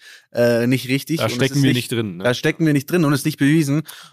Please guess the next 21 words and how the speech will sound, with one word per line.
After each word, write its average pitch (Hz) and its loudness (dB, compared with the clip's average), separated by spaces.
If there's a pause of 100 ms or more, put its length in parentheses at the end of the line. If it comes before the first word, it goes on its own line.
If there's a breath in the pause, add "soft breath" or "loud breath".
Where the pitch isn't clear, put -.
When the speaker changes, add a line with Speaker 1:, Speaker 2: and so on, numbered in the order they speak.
Speaker 1:
Und 127 0
da 127 2
findet 156 -2
halt 131 0
immer 151 2
in, 131 0
in, 127 -6
in 117 -6
beide 151 2
Richtungen 127 0
findet 135 -2
dann 127 2
so 127 -2
eine 120 0
Vorverurteilung 117 0
statt 107 -4
und 107 -8
das 110 -10
ist - -18
halt - -6
extrem 117 -4